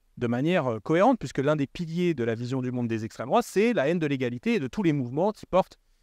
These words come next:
euh, l'exigence de, de l'égalité, des égalités de, de classe, de genre, raciale, et cetera. Euh, et en réalité, voilà, la, la, la politique d'Orban, c'est un mélange de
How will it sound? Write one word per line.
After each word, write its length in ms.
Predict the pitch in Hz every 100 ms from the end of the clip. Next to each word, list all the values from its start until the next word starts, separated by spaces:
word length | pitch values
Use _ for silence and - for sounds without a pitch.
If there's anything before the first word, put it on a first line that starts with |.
| _ -
euh, 60 | 110
l'exigence 600 | 127 123 120 156 190 -
de, 100 | 120
de 100 | 120
l'égalité, 460 | 123 117 110 208
des 240 | 196 160 143
égalités 640 | 131 123 113 - 151 180
de, 180 | 117 98
de 100 | 95
classe, 420 | - 123 160 -
de 100 | -
genre, 460 | 98 120 143 127 98
raciale, 380 | - 101 - 117
et 40 |
cetera. 360 | 101 - - 53 - _ _ _ _ _ -
Euh, 100 | 110 -
et 80 |
en 80 | 139
réalité, 400 | 135 131 220 247
voilà, 320 | 123 170 117
la, 200 | 107 107
la, 160 | 104 107
la 140 | 117
politique 380 | - 151 135 160
d'Orban, 300 | 135 123 226
c'est 120 | 247 139
un 80 |
mélange 520 | 127 135 151 254 180 110 _ _ _ _ _ _ _ _ -
de 260 | 127 123